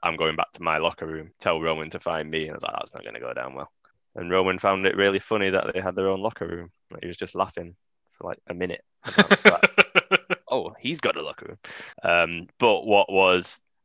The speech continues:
Speaker 1: the, the nice part of it, Jay seemed to snap against both of them for the first time.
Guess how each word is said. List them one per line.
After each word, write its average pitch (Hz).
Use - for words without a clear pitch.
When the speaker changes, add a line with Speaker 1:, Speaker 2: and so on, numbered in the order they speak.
Speaker 1:
the, 90
the 87
nice 87
part 104
of 90
it, 85
Jay 98
seemed 87
to -
snap -
against 82
both 98
of 87
them 82
for -
the 87
first -
time. 82